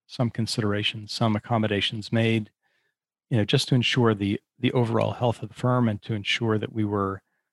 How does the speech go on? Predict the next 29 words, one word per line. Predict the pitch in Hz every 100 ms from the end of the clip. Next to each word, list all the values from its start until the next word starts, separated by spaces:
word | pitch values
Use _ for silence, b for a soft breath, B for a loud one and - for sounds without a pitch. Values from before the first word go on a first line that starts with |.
| _ -
uh, | 101 98 -
that | 110
we | 113
were | 107
able | 107 107
to | -
con-, | 113 110 _ _ _
keep, | - - _ _ 320
you | 120
know, | 107
our, | 104 101 98 _
our | - 104
entire | 104 - 123
staff. | 113 - 101 101 - - _ _ _ _ -
So | 120
we | 113
did | 107 104
not | 117 117
have, | - 113 107 104 98 - -
for | -
example, | 110 113 104
we | 104
did | 104
not | 107 107
have | - 110 101
layoffs. | 113 110 107 104 -
We |
did | 101 98
not | 98 98